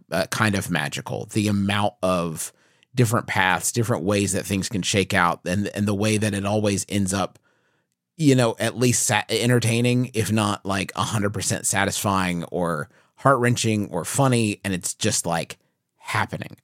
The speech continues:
I had that sense several times playing this game where it's like, "How is this possible?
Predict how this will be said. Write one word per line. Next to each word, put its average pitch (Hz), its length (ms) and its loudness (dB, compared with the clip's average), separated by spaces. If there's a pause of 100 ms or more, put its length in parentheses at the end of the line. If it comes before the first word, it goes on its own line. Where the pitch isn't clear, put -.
I 107 140 4
had 151 260 2
that 131 160 0
sense - 340 -2
several 110 380 -2
times 98 420 -2
playing 98 300 -2
this 90 140 -4
game 95 240 0
where 82 100 -4
it's 85 100 -4
like, - 140 -6
"How 135 300 2
is 143 100 2
this 104 100 -4
possible? - 720 -6